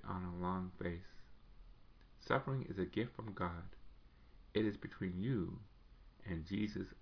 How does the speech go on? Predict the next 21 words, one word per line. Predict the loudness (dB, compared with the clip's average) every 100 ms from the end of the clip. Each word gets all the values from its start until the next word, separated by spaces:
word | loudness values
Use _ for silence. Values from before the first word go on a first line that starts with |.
| -4
alone." | -2 0 -2 -4 -6 -10 -14 -16 -12 -12 -12 -18 -18 -18 -18 -14 -8 -8 -6 -6
Today's | 2 4 4 2
prayer. | 0 2 2 -2 -12 -16 -16 -16 -16 -16 -18 -16 -16 -16 -16 -18 -16 -16 -16 -16 -16 -18 -18 -20 -14 -4
Come, | 6 6 6
Holy | 6 4 4 0
Spirit, | -2 0 4 6 4 -2 -14 -16 -16 -16 -12 -10 -8 -2
living | 6 6 8 4
in | 4 4
Mary, | 4 4 2 -2 -8 -16 -18 -18 -18 -18 -18 -14
help | 0 4 4 2
me | -2 0
to | -4 2
find | 4 4 4
the | 2
love | 2 4 4 2 -2
of | -6
the | -6
heart | -2 2 2 2 -2
of | -2 0
Jesus | 0 0 0 -4 -6 -8 -10 -12 -12 -14 -16
hidden | 0 2 4 2 -4